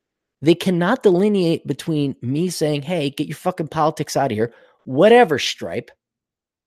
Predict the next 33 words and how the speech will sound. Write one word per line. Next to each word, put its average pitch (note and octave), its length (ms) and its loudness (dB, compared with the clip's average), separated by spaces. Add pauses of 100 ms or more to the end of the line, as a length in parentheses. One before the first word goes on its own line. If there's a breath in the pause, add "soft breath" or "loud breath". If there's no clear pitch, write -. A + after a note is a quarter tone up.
(120)
and B2+ 120 -6
just C#3+ 160 -8
let D#3+ 80 -4
me C3+ 100 -4
buy C#3 200 -4
the C3 80 -10
goddamn B2+ 500 -6
shoes, D3+ 340 -2
and C#3 140 -6
they C3+ 80 0
take D#3+ 280 -2
it D#3+ 60 2
as D3+ 180 0
a D3+ 40 -2
personal D3+ 520 -6
affront. F3 460 -8 (1400)
And E3+ 120 6
it's A3+ 120 4
going A#3 280 6
viral, G3 340 6
guys. C#3 220 4
Like, C3+ 120 -4
every D3 140 -2
time, C#3+ 240 -4
let C#3 100 -6
me B2+ 80 -6
refresh A2 500 -10
this. - 260 -20
Let C#3+ 100 -20
me - 80 -20
refresh - 540 -20
this. - 260 -20 (3250)
Uh, B2 880 0